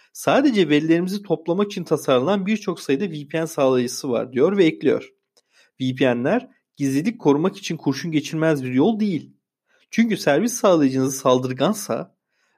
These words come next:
veya sizi izlemeye çalışıyorsa bunu çerezler gibi şeylerle de yapabilirler." diyor.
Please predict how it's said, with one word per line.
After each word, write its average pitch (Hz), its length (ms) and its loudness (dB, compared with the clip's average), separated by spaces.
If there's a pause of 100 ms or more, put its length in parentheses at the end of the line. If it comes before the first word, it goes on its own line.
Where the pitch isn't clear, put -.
veya 165 240 4
sizi 165 280 -2
izlemeye 139 400 0
çalışıyorsa 143 880 0 (220)
bunu 196 180 0
çerezler 185 480 4
gibi 135 200 -4
şeylerle 143 480 4
de 208 60 2
yapabilirler." 139 640 0
diyor. - 300 -8